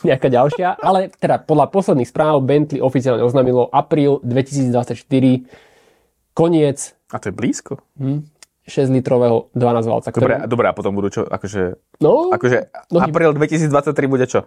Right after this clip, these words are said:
Speaker 1: No, hybridy, však bude, Bentayga už teraz je vlastne osemválec,
Speaker 2: No je.
Speaker 1: aj s hybridom, alebo teraz s elektrickou sústavou, to isté asi bude v G T čku, aj v tom Flying Spur. No, uvidíme,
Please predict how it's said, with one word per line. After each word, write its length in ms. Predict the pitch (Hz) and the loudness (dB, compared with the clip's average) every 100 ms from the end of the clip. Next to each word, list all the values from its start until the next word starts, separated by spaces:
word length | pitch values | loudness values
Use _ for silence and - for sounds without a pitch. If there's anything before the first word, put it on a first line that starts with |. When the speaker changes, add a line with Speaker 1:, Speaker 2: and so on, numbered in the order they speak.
| - | -2
Speaker 1:
No, 300 | 147 156 170 | 0 2 2
hybridy, 640 | 139 131 143 170 202 208 | 2 2 4 4 4 2
však 240 | - - 139 | -2 -2 2
bude, 320 | 131 120 - - | 4 2 -2 -12
Bentayga 640 | - 139 135 135 135 135 | -12 -2 2 4 4 2
už 80 | 127 | 2
teraz 240 | 135 139 | 0 2
je 80 | 156 | 2
vlastne 240 | 151 147 | 0 -2
osemválec, 640 | 147 139 156 147 151 156 170 - _ | -6 -2 2 4 4 2 0 -12 _
Speaker 2:
No 160 | 113 151 | -4 0
je. 80 | 233 | 2
Speaker 1:
aj 160 | 131 | 2
s 80 | 127 | 2
hybridom, 560 | 143 147 156 165 185 185 | 2 4 4 4 2 -2
alebo 180 | 131 | -8
teraz 300 | 123 120 127 | -4 -6 -8
s 80 | - | -6
elektrickou 400 | 131 131 139 - | -6 -4 -6 -4
sústavou, 560 | 127 147 156 160 165 160 - | -2 0 2 4 4 2 -2
to 220 | - 139 | 0 2
isté 240 | 156 - | 2 0
asi 160 | 143 147 | -2 0
bude 160 | 131 113 | 0 2
v 80 | |
G 80 | 120 | 0
T 160 | 135 160 | -2 -4
čku, 320 | - 175 175 | 0 2 2
aj 160 | 135 135 | 2 0
v 40 | |
tom 80 | 151 | -2
Flying 240 | 151 170 160 | 0 -2 -2
Spur. 240 | - - | -8 -10
No, 240 | - 156 | -4 -2
uvidíme, 480 | - 190 120 110 - | 4 4 4 -2 -12